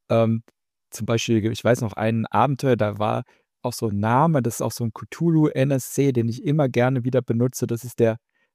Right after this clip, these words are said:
äh, Professor Findergast. Ich seh den vor mir, wenn ich diesen Namen sag. Und das zum Beispiel ist so ein N S C, den ich mir aufgeschrieben hab. Und dann hab ich seine Haushälterin, äh,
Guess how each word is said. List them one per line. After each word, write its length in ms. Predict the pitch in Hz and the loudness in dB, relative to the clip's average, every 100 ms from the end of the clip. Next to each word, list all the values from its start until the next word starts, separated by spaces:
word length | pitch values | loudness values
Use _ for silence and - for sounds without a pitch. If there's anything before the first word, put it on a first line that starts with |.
| - | -8
äh, 140 | 123 127 _ | -8 -8 _
Professor 520 | - - 143 - 160 | -6 -4 -4 -2 -6
Findergast. 840 | - 196 196 113 101 92 95 - - - | -2 -2 2 0 0 -6 -8 -14 -20 -8
Ich 160 | 135 - | -6 4
seh 140 | 175 | 4
den 140 | 190 | 6
vor 260 | 143 - 175 | 2 4 6
mir, 160 | 156 117 | 6 2
wenn 100 | 123 | 0
ich 80 | |
diesen 240 | - 110 113 | -2 -4 0
Namen 280 | 117 175 196 | 0 0 0
sag. 280 | 175 165 | 2 2
Und 180 | - 117 | -2 0
das 140 | 147 - | 0 2
zum 140 | 156 | -4
Beispiel 260 | 143 135 151 | -4 -4 -6
ist 100 | - | -6
so 140 | 127 | -4
ein 140 | 127 127 | -4 -4
N 160 | 127 | -2
S 180 | 120 - | -4 -2
C, 180 | 165 170 | 2 2
den 100 | 131 | 2
ich 100 | - | -4
mir 120 | 117 | -4
aufgeschrieben 540 | 143 - 139 - 139 | -6 -6 -12 -8 -6
hab. 200 | 135 135 | -4 -4
Und 80 | 123 | -4
dann 180 | 113 104 | -4 -2
hab 160 | 113 117 | -4 -4
ich 80 | |
seine 220 | - 104 113 | -4 -2 2
Haushälterin, 600 | 147 151 139 131 120 120 | 2 2 -2 0 0 0
äh, 180 | 127 | -4